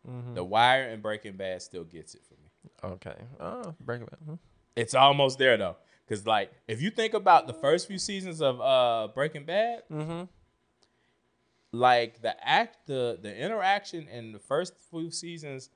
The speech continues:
Speaker 2: of the, of Snowfall
Speaker 1: Mm-hmm.
Speaker 2: are almost, are probably just as good or if not better.
Speaker 1: Mm.
Speaker 2: So after this season and the next season, it might solidify itself.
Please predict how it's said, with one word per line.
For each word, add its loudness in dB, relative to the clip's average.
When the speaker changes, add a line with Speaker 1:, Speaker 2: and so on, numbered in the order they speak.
Speaker 2:
of 0
the, -10
of -4
Snowfall -4
Speaker 1:
Mm-hmm. -18
Speaker 2:
are -2
almost, -6
are 2
probably -2
just -12
as -10
good -8
or -10
if -10
not -8
better. -2
Speaker 1:
Mm. -14
Speaker 2:
So -4
after 2
this -6
season -12
and -8
the -10
next 0
season, -10
it -4
might -4
solidify -8
itself. -18